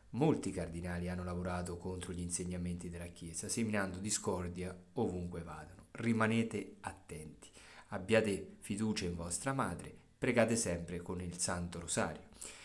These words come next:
Credete nel potere di questa preghiera. Quando vi sentite tristi, stanchi o addirittura tentati, rivolgetevi alla preghiera del Rosario. Con amore vi benedico nel nome del Padre, del Figlio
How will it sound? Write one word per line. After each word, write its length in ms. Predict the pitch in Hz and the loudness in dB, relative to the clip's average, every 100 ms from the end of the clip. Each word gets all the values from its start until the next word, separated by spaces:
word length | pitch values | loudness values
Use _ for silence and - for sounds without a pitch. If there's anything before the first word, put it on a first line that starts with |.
| - - | -18 -4
Credete 500 | 107 104 107 98 90 | 2 8 8 8 2
nel 200 | 87 85 | 0 -2
potere 840 | - 90 98 95 92 85 - - - | -4 -2 0 2 0 -4 -8 -18 -16
di 200 | - 110 | -4 -2
questa 340 | 101 95 - 90 | 0 0 0 -2
preghiera. 600 | 90 82 80 80 82 87 | -4 -6 -6 -8 -10 -14
Quando 400 | - 110 110 104 | 2 4 4 4
vi 80 | 78 | 0
sentite 400 | 90 90 87 95 | 0 -2 -4 -6
tristi, 400 | 90 98 95 - | -4 -2 -2 0
stanchi 440 | 87 - 101 98 92 | 0 0 0 -2 -4
o 20 | |
addirittura 440 | 90 90 87 104 | -4 -6 -6 -4
tentati, 520 | 95 95 95 98 95 95 | -4 -4 -2 -2 -2 -4
rivolgetevi 600 | 95 104 101 120 120 110 | -2 -2 0 0 0 0
alla 140 | 110 | -2
preghiera 380 | 107 90 90 92 | -4 -4 -4 -4
del 120 | 90 | -6
Rosario. 600 | 87 92 - 80 78 - - | -6 -4 -4 -6 -12 -18 -10
Con 160 | 107 | -6
amore 320 | 98 101 98 | -4 -2 -2
vi 140 | 87 85 | -4 -4
benedico 460 | 87 104 90 80 | -4 -2 -4 -6
nel 120 | 87 85 | -8 -6
nome 180 | 87 | -6
del 120 | 92 - | -6 -6
Padre, 340 | - 80 82 | -6 -6 -6
del 120 | 101 | -10
Figlio 400 | - - - - | -12 -14 -16 -18